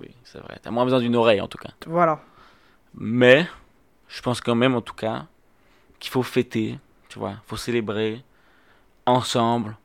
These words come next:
Speaker 1: tu vois. Les victoires, elles sont partagées. Le bonheur, c'est partagé, tu vois ce que je veux dire ?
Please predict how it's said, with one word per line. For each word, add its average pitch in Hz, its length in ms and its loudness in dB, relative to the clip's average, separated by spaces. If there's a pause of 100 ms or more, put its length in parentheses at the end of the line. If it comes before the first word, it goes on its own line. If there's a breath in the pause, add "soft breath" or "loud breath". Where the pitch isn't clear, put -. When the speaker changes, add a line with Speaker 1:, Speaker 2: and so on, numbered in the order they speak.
(140)
Speaker 1:
tu - 100 -18
vois. 104 260 -6 (220)
Les - 160 -10
victoires, 120 380 2
elles 113 40 2
sont 110 120 -4
partagées. 113 680 -2 (560)
Le 110 100 -10
bonheur, 117 300 -2
c'est - 120 -20
partagé, 117 500 -4
tu - 60 -18
vois 117 80 -10
ce - 60 -14
que 117 80 -12
je 117 60 -6
veux 120 60 -6
dire ? 131 160 -10